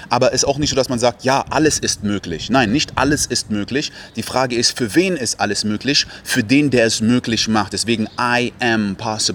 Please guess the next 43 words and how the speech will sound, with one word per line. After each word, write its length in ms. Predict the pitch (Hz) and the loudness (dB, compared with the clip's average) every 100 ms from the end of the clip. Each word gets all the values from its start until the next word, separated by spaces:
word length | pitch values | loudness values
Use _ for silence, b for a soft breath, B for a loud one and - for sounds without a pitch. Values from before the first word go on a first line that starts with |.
| 95 120 B B | -2 -2 B B
Und 180 | 110 113 127 | 0 2 4
I 220 | 135 135 | 2 4
am 240 | 127 135 | 2 2
ist 140 | 117 - | 2 4
ja 80 | 110 | 4
auch 140 | 160 - | 2 0
ich 240 | 135 - | 0 -2
bin. 340 | 95 123 107 76 B B | 2 2 2 -2 B B
Wer 320 | 98 95 139 | -10 0 0
bin 320 | 123 92 135 127 | 0 0 0 0
ich? 320 | 80 78 - B 95 | -4 -6 -6 B -4
Wer 240 | 135 160 | 0 2
glaubst 540 | 117 113 135 151 - - | 0 0 2 2 -2 -2
du, 180 | 143 147 B - | -4 -4 B -2
dass, 260 | 120 - - 98 92 - | 0 -2 -8 -18 -12 -2
wer 140 | 117 | 0
du 80 | 123 | 2
bist? 440 | 123 123 - - - - | 4 4 2 -2 -12 -4
Und, 220 | 117 - | -2 0
und, 240 | 117 113 | -2 -2
und 120 | 117 127 | 0 0
deswegen 280 | - 143 | 2 0
finde 140 | 131 127 | 0 -2
ich 60 | |
das 100 | 123 | -2
so 80 | 110 | -2
stark, 380 | 113 - 127 147 B B | 0 0 0 -2 B B
weil 160 | 113 110 | 0 2
wir 80 | |
definieren 540 | 107 135 135 131 131 131 | 2 2 2 2 4 2
uns 180 | 113 101 | 0 0
selbst. 320 | 110 104 92 | 2 2 -2
Wie 60 | |
ich 80 | 110 | -4
gesagt 300 | 113 107 120 | -2 0 0
habe, 140 | 117 107 | -2 -2
wenn 100 | 110 | -2
ich 100 | 95 | 0
sage, 240 | 117 113 | 0 0
ich 140 | 98 | -2
bin 100 | 117 | -2
Schriftsteller 600 | 110 - - - 95 98 - B B | -2 0 -2 0 2 0 -2 B B
oder 300 | 113 107 104 | 2 4 2